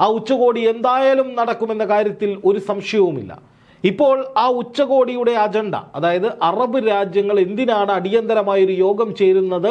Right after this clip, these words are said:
എന്നതുമായി ബന്ധപ്പെട്ട ചില നിർണായക വിവരങ്ങൾ കൂടി പുറത്തു വന്നിട്ടുണ്ട്. ആ വിവരങ്ങളിൽ ഏറ്റവും പ്രധാനപ്പെട്ടത്, ഒന്ന്, അറബ് രാജ്യങ്ങൾക്ക് ഗസയുടെ മേലുള്ള അധികാരം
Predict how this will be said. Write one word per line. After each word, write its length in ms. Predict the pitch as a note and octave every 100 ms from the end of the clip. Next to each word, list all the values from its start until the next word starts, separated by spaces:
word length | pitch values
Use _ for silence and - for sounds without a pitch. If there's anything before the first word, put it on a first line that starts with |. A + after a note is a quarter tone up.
| B3+ - - - - F3
എന്നതുമായി 560 | G#3 A#3 A#3 G#3+ G3+ G3
ബന്ധപ്പെട്ട 520 | F#3 F#3 E3 G#3 E3+
ചില 320 | G3 A#3+ C#4
നിർണായക 560 | B3+ G#3+ A3 A3 G3+ G3+
വിവരങ്ങൾ 460 | F3+ F#3+ G3 F#3+
കൂടി 280 | E3 E3 D#3
പുറത്തു 340 | D#3+ F#3 G3
വന്നിട്ടുണ്ട്. 580 | A3 G#3+ G#3 G#3 G#3 A#3+ A#3+ - - - -
ആ 80 | B3+
വിവരങ്ങളിൽ 580 | C#4+ C4+ C#4+ C#4 C4 A#3+
ഏറ്റവും 400 | A#3 D4 D4 G#3+
പ്രധാനപ്പെട്ടത്, 880 | G#3+ G3 A#3+ A#3+ F#3+ D#3 C#3+ D3 D3 - _ _ _ _ _ _ _ _ -
ഒന്ന്, 640 | A3 C4+ A#3+ A3+ A#3 - - _ -
അറബ് 480 | F3+ A3+ D4 D4+ C4+
രാജ്യങ്ങൾക്ക് 640 | A#3 A#3 G3 A#3 A#3 G3+ A3
ഗസയുടെ 640 | F3+ G3 G3 B3+ B3 A#3
മേലുള്ള 600 | G#3 G#3 G3+ G3+ G3+ G#3
അധികാരം 640 | F3 - G3+ G3 D#3+ B2+